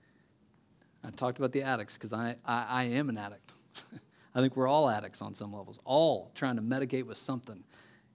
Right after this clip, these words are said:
It's, it's, it's a daily, twenty times a day battle, what I just described. Second Corinthians ten talks about it where he says,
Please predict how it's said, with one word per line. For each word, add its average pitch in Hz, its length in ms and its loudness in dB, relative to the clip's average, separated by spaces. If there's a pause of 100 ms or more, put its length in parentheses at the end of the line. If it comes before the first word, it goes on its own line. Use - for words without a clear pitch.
(120)
It's, 160 320 2 (380)
it's, - 420 0 (140)
it's 190 160 4
a 147 80 6
daily, 147 560 4
twenty 156 400 -2
times 127 300 -2
a - 20 -6
day 107 140 -2
battle, 101 320 -8 (240)
what 113 120 -6
I 104 40 -4
just 104 240 -10
described. 104 440 -10 (2000)
Second 170 240 4
Corinthians 151 420 6
ten 143 280 0
talks 131 340 0
about 110 160 0
it 113 60 -2
where 113 100 0
he - 20 0
says, 110 220 -2